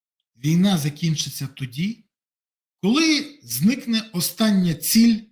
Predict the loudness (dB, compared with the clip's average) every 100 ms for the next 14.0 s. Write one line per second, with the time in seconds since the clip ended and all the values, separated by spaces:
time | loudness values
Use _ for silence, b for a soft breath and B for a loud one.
0 | _ _ _ -4 -2 -2 0 0 0 -4
1 | -4 -4 -4 -8 _ _ _ -18 -18 -18
2 | _ _ _ _ _ _ _ -6 -2 -2
3 | -2 -4 -6 -10 -12 -20 -20 _ _ _
4 | _ _ _ _ _ _ _ _ -2 -2
5 | -2 -6 -10 _ _ _ _ -6 -4 -4
6 | -4 -4 -6 -12 _ -6 -4 -4 -4 -4
7 | -4 -4 0 0 -2 -8 -20 _ _ _
8 | _ _ -2 -2 -2 -18 _ _ _ -2
9 | 0 0 0 -2 -2 -8 -8 -8 -8 -12
10 | -20 _ _ _ _ -14 -8 -6 -6 -8
11 | -14 -14 -20 _ _ _ _ _ _ _
12 | _ _ -4 0 2 0 -6 -8 0 0
13 | 0 -4 -2 -2 0 2 2 0 -6